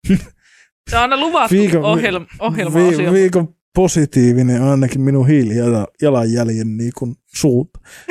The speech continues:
Speaker 1: Se nimittäin menee ylöspäin.
Speaker 2: <laughs> Joo.
Speaker 1: Tässä kovaa tahtia. Se on hyvin pahasti plussalla, mutta se on samaan aikaan myös hyvin negatiivista.
Speaker 2: <laughs>
Speaker 1: Mutta tota, ei. Mikähän olisi viikon positiivinen? Varmaan se kesä itsessään.
Speaker 2: Kesä itsessään kyllä.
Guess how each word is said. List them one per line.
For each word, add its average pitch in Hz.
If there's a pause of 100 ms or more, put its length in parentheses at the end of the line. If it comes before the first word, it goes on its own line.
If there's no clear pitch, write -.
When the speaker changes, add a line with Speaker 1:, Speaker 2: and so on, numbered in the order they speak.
(260)
Speaker 1:
Se 156
nimittäin 156
menee 147
ylöspäin. 135
Speaker 2:
<laughs> 110
Joo. 202
Speaker 1:
Tässä 185
kovaa 147
tahtia. 131 (180)
Se -
on 135
hyvin 143
pahasti 156 (120)
plussalla, 104
mutta - (220)
se -
on 180
samaan 135
aikaan 127
myös 139
hyvin 135
negatiivista. 98 (400)
Speaker 2:
<laughs> -
Speaker 1:
Mutta 160
tota, 147
ei. 151 (240)
Mikähän 196
olisi 135
viikon 143
positiivinen? 143
Varmaan 180
se 165
kesä 170
itsessään. - (600)
Speaker 2:
Kesä 311
itsessään 180
kyllä. 180